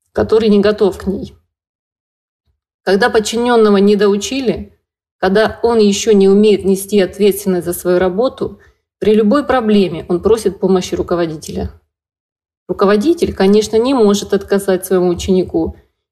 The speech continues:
и получается такая ситуация, когда руководитель, кроме своей работы, ещё и решает проблему подчинённого.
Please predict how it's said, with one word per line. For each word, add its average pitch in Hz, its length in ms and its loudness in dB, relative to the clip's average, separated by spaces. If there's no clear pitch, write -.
и - 60 -14
получается 208 600 0
такая 190 340 -2
ситуация, 202 720 0
когда 175 240 -2
руководитель, 190 640 0
кроме 190 320 0
своей 196 380 2
работы, 180 600 -2
ещё 196 300 -2
и 233 100 4
решает 196 460 0
проблему 190 460 0
подчинённого. - 920 -4